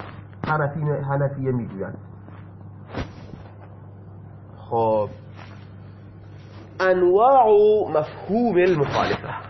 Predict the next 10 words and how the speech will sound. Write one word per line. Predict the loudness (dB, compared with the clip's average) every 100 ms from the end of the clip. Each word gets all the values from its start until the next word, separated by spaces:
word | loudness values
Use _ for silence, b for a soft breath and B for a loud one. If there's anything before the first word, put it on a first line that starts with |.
| -2
انواع | 2 4 6 6
مفهوم | 2 -2 0 0
مخالفه. | 0 0 -2 -2 -6 -6 -18 -18 -18 -18 -16 -16 -16 -18 -18 -20 -18 -18 -18 -20 -8 -2
يحتاج | 0 0 0 4 4 4 0 -2 -2 2
بيان | 4 4 4 2 0
قاعدة | 2 2 4 4 4 2 -2 -4
مفهوم | -2 -2 -2 -2 0
المخالفة | 0 -2 0 2 2 0 -2 -4 -8 -12 -18 -18 -18 B B B B B -12 -2
إلى | 4 4 4 2
توضيح | 0 0 -2 -4